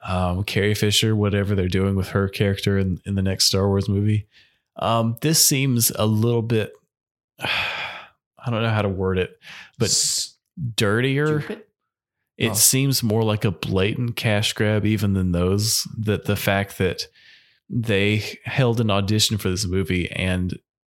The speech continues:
Speaker 1: it seems like the kind of thing that nobody would care about unless they had something like this attached to it.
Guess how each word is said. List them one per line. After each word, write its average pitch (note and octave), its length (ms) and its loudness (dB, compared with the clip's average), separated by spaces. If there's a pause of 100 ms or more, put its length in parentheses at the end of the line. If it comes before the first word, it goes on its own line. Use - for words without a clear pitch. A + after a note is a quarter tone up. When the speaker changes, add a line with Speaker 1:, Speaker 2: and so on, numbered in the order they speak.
(140)
Speaker 1:
it G#2+ 160 -4
seems A#2+ 360 0
like G#2+ 140 0
the A2 100 -2
kind G2+ 240 0
of F#2 60 -2
thing F#2+ 260 0
that - 160 -6
nobody F#2+ 400 -2
would F2+ 200 -2
care F#2+ 200 -2
about F#2 360 -2
unless F#2 640 0
they F#2+ 220 0
had F#2+ 280 0
something G2 460 -2
like F#2+ 220 -4
this F#2+ 260 -2
attached G2 500 0
to B2 140 0
it. C#3+ 160 -6